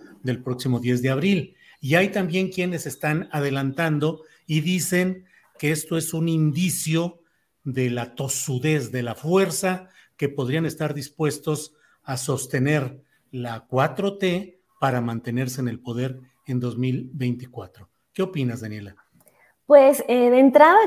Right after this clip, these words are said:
Speaker 2: que el secretario de Gobernación tiene muchísimas más tareas más importantes en que ocuparse que el asunto de la revocación. También a mí se me hace una, un pésimo comportamiento por parte de él. Estaba leyendo lo, los comentarios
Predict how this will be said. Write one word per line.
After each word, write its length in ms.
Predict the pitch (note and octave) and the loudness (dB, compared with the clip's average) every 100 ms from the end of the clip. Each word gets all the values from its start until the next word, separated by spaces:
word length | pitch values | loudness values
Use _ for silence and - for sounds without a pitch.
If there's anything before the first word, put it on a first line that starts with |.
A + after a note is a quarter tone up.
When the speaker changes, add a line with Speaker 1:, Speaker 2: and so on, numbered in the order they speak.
| - | 6
Speaker 2:
que 120 | A3+ | 6
el 120 | G3+ | 6
secretario 500 | G#3 G3+ G3 A3 A#3 | 2 -2 0 4 6
de 100 | C4 | 6
Gobernación 800 | G3+ F3 F3+ F3+ F3+ - A3 A3+ | 4 2 2 0 -4 -2 0 0
tiene 240 | A3+ A3+ A3+ | 0 2 2
muchísimas 640 | A3 A3 F3+ G3+ F#3+ F3 | 0 -4 -8 -6 -4 -6
más 240 | F#3 G3+ - | -6 -4 0
tareas 480 | G3+ G3 G3+ G3+ - | 2 2 0 -4 -4
más 260 | G#3+ A3+ A#3 | -2 -2 -4
importantes 720 | G#3+ F#3 F3+ G3 F#3 G3+ - | -8 -10 -10 -10 -8 -10 -12
en 120 | F#3 | -8
que 100 | G3 | -6
ocuparse 640 | F#3 F#3+ G3 F#3 F#3 G#3 G3 | -6 -4 2 2 2 -6 -8
que 240 | - F3 D#3+ - - - | -6 -8 -8 -14 -8 0
el 160 | G3+ | 2
asunto 640 | F#3+ - A3 G#3 A3 F#3+ E3+ | 2 -2 -4 0 2 2 0
de 260 | G3 F#3 | -2 0
la 140 | F3+ F3 | 0 0
revocación. 640 | F3+ F3+ F#3 E3 A3+ C4 | -2 -6 -6 -6 -4 -4
También 320 | A#3 G3 A3 | -4 -4 -4
a 40 | A3+ | -4
mí 120 | A3 | -4
se 100 | A3 | -6
me 120 | G#3+ | -8
hace 360 | G#3 A3+ G#3+ G#3+ - _ | -8 -6 -6 -8 -18 _
una, 580 | - A3+ A3+ A3 A3 G#3 - | 0 2 2 2 0 -2 -2
un 180 | A3+ A3+ | -2 0
pésimo 460 | A#3 A#3 C#4 A3+ | -2 -2 -4 -2
comportamiento 580 | G3+ F#3+ F#3 G3 G#3 G#3+ | -4 -6 -6 -4 -4 -4
por 140 | G#3+ F3+ | -8 -6
parte 260 | G3+ A3 | -6 -4
de 220 | A3 G#3 | -2 -2
él. 80 | C4 | -2
Estaba 300 | B3 C4 D#4+ | -2 -2 -2
leyendo 540 | E4+ G#3 A3+ A#3+ C#4 - | -2 -2 -2 0 -2 -2
lo, 240 | G#3 G3 | -4 -4
los 200 | F#3+ G3 | -4 -6
comentarios 760 | - G3 G3 G3 A#3 A#3 B3+ | -8 -6 -4 -2 -2 0 -2